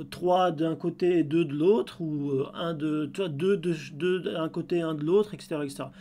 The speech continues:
Les simples, ça veut dire qu'en gros, bah, je vais faire, une fois que j'ai fait un genou droit, eh ben, je vais faire un genou gauche. Donc ça, c'est que simple.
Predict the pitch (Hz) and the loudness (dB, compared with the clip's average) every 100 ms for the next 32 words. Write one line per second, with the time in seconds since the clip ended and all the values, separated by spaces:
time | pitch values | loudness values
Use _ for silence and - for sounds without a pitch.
0 | - - 156 - 220 262 - 175 160 170 | -20 -8 -4 0 2 0 -2 -2 0 0
1 | 226 196 170 156 208 311 254 151 165 180 | -2 -2 -2 2 2 2 -2 -2 -4 -2
2 | 185 151 - - - - - - 220 - | -2 -2 -8 -20 -20 -20 -16 -2 0 2
3 | 226 214 196 214 196 165 185 185 170 180 | 0 0 0 2 2 2 0 0 0 0
4 | 233 262 - - 151 151 160 - 175 165 | 0 -2 -14 -12 -6 -4 -4 -4 -4 -2
5 | 147 165 156 127 - - 139 180 175 139 | -2 -2 -2 -4 -8 -12 -8 -8 -8 -8
6 | 180 - 135 - - | -8 -8 -10 -12 -16